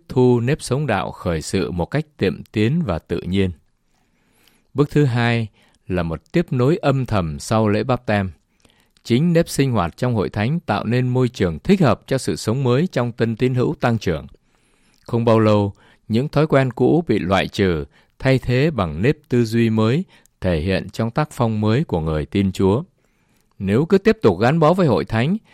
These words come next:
nhất là khi tham gia các sinh hoạt trong nhóm nhỏ, người tin Chúa sẽ dần dần có cơ hội thấy được những khuyết tật của mình. Có phương tiện là lời Chúa để thanh tẩy, để mài giũa. Các mối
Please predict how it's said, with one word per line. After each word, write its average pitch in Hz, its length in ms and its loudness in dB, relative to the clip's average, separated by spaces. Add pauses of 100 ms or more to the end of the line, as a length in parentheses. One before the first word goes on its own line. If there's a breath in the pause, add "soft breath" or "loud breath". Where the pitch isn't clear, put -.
(200 soft breath)
nhất 214 180 4
là 104 120 2
khi 151 180 0
tham 147 300 0
gia 143 200 4
các 175 200 -2
sinh 147 200 0
hoạt 92 320 -2
trong 135 200 -2
nhóm 139 260 0
nhỏ, 82 360 0 (260 soft breath)
người 92 260 2
tin 123 280 0
Chúa 127 240 2
sẽ 170 160 0
dần 101 260 0
dần 82 280 -2
có 147 140 -2
cơ 156 180 4
hội 107 260 0 (100)
thấy 175 180 0
được 117 260 0
những 120 240 -4
khuyết 208 240 0
tật - 240 -2
của 85 120 -2
mình. 80 240 -2 (720)
Có 143 120 -4
phương 143 260 2
tiện 92 300 0
là 90 80 0
lời 85 320 0
Chúa 110 320 0
để 101 180 -2 (100)
thanh 143 260 -2
tẩy, 80 500 -4
để 82 120 -6
mài 80 340 -4
giũa. 101 320 0 (720)
Các 143 200 -4
mối 143 200 4